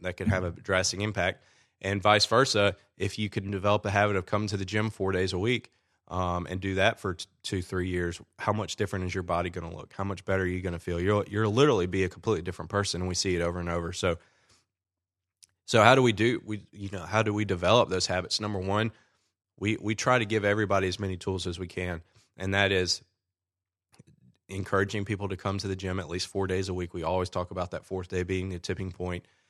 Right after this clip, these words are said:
Um, coming to the gym at least four days a week and posting their wad, their scores on Sugar wad. You know, if you dig into what a habit is, it's kinda like a,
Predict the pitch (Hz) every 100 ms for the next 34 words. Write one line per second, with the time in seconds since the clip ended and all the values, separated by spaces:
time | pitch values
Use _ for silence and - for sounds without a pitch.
0 | _ _ 98 95 87 - - 107 107 110
1 | 107 _ - 117 113 107 101 101 92 95
2 | 98 - 98 101 104 98 92 92 _ _
3 | - 92 - 196 104 98 95 95 95 95
4 | - 92 82 - 98 92 92 87 92 87
5 | 80 80 - _ _ _ _ _ 101 98
6 | 98 92 104 98 87 107 113 113 107 104
7 | 95 98 90 101 101 95 101 95 90 -
8 | 107 98 95 90 85